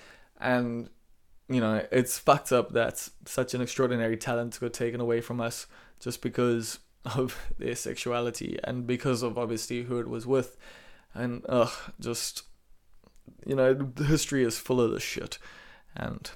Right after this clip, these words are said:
it's really frustrating. But I'm grateful that, you know, the world gets to read Oscar Wilde for as long as there is still a world around, and I would love if I could have, you know, ever interviewed him.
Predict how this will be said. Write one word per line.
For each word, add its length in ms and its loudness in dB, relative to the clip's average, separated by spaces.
it's 180 -8
really 180 2
frustrating. 640 -4
But 380 -2
I'm 100 0
grateful 400 8
that, 340 4
you 80 -2
know, 80 4
the 100 6
world 600 8
gets 320 2
to 140 0
read 320 4
Oscar 320 0
Wilde 420 4
for 340 4
as 120 2
long 180 2
as 120 0
there 200 6
is 140 4
still 220 4
a 40 8
world 280 6
around, 460 2
and 240 0
I 40 6
would 140 0
love 680 6
if 140 -6
I 80 -4
could 220 2
have, 360 -2
you 80 -2
know, 200 -6
ever 180 0
interviewed 440 -4
him. 200 -6